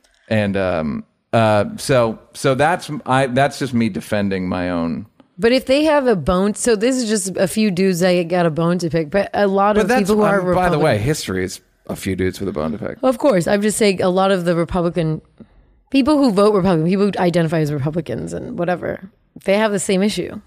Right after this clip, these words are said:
Speaker 2: you know? Even if they
Speaker 1: That's,
Speaker 2: didn't
Speaker 1: but
Speaker 2: go to
Speaker 1: these
Speaker 2: Harvard.
Speaker 1: guys, yes, but these guys turn it into, these guys are the leaders.
Speaker 2: Yeah.
Speaker 1: So they can sell it as, the thing about elites is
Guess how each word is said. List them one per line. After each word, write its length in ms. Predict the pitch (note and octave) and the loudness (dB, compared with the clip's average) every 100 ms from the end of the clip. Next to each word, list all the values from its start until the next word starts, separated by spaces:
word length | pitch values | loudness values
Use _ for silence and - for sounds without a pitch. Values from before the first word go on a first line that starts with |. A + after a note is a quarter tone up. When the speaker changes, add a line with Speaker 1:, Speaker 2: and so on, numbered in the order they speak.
| - | -4
Speaker 2:
you 140 | F#3 | 0
know? 200 | E3+ F3+ G3+ _ _ - | 0 -2 -8 _ _ -4
Even 160 | F#3+ | 0
if 60 | E3+ | 2
they 60 | F#3+ | 2
Speaker 1:
That's, 80 | E3+ | 2
Speaker 2:
didn't 120 | D3+ | 2
Speaker 1:
but 80 | D#3 | 4
Speaker 2:
go 100 | F#3 | 4
to 60 | |
Speaker 1:
these 100 | D3+ | 4
Speaker 2:
Harvard. 160 | D#3+ D3 | 2 2
Speaker 1:
guys, 540 | D3 C3+ C3+ C3 - - | 2 4 2 0 -4 -4
yes, 420 | C#3 A3 A#2 - | 0 0 0 -4
but 160 | - A2+ | -4 0
these 240 | C3 C#3 | 0 0
guys 380 | C3+ C#3 C3 B2 | 0 2 2 0
turn 420 | - - C#3+ C#3 | -6 -6 -2 0
it 120 | B2+ - | 0 0
into, 840 | A#2 D3 C#3 - G2+ F2+ G#2+ A2+ - | -2 -2 -4 -2 0 0 -2 -4 -6
these 280 | B2+ E3 F#3+ | 0 0 2
guys 400 | G3+ F3+ E3+ - - _ _ - | 2 2 0 -4 -16 _ _ -2
are 160 | C#3 | 0
the 100 | B2 | 2
leaders. 600 | A2+ D3 B2 - - - _ _ | 2 2 0 -2 -10 -20 _ _
Speaker 2:
Yeah. 220 | - E3 C#3 | -2 -2 -2
Speaker 1:
So 140 | C#3+ | 0
they 120 | C3+ | 2
can 160 | B2+ C3 | 2 0
sell 320 | - E3+ E3 | 0 2 2
it 80 | C#3+ | 4
as, 240 | B2+ B2+ - - _ - | 2 2 -2 -20 _ -4
the 180 | C3+ D#3+ | 0 0
thing 240 | G3+ A3+ | 2 0
about 220 | G#3+ G3+ | 2 4
elites 460 | E3+ D#3+ A3 A3+ - | 4 4 2 0 0
is 540 | B2 A#2+ C3+ C3+ - | 2 4 2 -2 -10